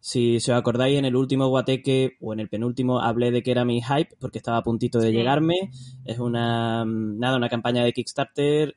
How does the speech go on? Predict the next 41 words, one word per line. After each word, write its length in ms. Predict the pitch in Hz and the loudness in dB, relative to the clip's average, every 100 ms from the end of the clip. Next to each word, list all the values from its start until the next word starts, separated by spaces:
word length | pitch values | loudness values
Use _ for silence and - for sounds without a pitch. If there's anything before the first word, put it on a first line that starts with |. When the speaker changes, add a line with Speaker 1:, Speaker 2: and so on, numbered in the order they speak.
| - | -6
Speaker 1:
Eh, 560 | 107 - - 71 - - | -4 -2 -2 -4 -6 -8
detrás 420 | 104 - 120 120 | -8 -4 -4 -2
de 100 | 120 | -2
esto 140 | - | -2
está 140 | 123 123 | -4 -4
el 60 | |
estudio 440 | 120 - 127 120 113 | -4 -2 2 4 2
Stoneblade 640 | - 127 123 123 123 123 - | 2 0 2 4 4 2 -6
Entertainment, 640 | 113 117 139 156 156 160 _ _ _ _ | -8 -4 -2 0 0 -4 _ _ _ _
que 100 | - | -4
ahora 240 | 123 127 131 | 0 2 2
está 180 | - 131 | 0 -4
teniendo 320 | 135 135 135 | -2 0 0
de 80 | 135 | 0
repente 300 | 131 143 135 | 0 2 2
una 100 | 127 | 2
visibilidad 400 | 127 131 127 131 | 0 2 2 2
muy 120 | 131 | 2
grande 160 | 131 135 | 2 0
en 60 | |
España 320 | 131 143 143 147 | -2 0 0 0
porque 220 | 123 117 | 0 0
ha 20 | |
llegado 480 | 117 120 117 131 139 - | 0 2 2 0 -2 -4
la 420 | 120 110 107 107 | -2 -2 -2 -4
edición 520 | 107 113 120 120 117 | -6 -6 -4 -4 -2
décimo 320 | 117 117 120 117 | -4 -4 -6 -2
aniversario 600 | 117 113 - 123 131 143 | 0 -2 0 0 2 2
de, 600 | 117 101 87 - - - _ _ _ | 0 -2 -6 -8 -12 -20 _ _ _
del 180 | - 107 | 2 2
Ascension, 580 | - 160 156 - 95 - _ _ | 4 4 4 2 -8 -14 _ _
del, 600 | - 98 98 101 107 92 - - _ | -6 -2 -2 -2 -4 -8 -16 -20 _
del 120 | 110 | -4
juego 260 | 98 139 127 | 0 2 2
de 80 | 120 | 2
deck 180 | 113 110 | 0 0
building. 320 | 95 95 98 | -2 -2 -2
Pues 140 | 127 | 0
en 60 | 139 | 0
este 200 | 170 196 | -2 -2
caso 400 | 190 196 233 277 | -2 -2 -4 -8